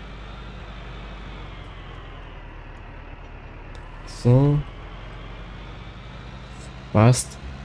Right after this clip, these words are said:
Dann fahren wir noch gleich mal wieder zurück. Dann schauen wir mal einen auf.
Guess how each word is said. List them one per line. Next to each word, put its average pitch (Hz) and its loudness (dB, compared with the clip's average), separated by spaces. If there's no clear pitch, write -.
Dann 131 12
fahren 139 12
wir 147 12
noch 143 12
gleich 143 12
mal 143 12
wieder 139 10
zurück. - 2
Dann 123 10
schauen 127 8
wir 123 12
mal 123 12
einen 113 12
auf. 156 8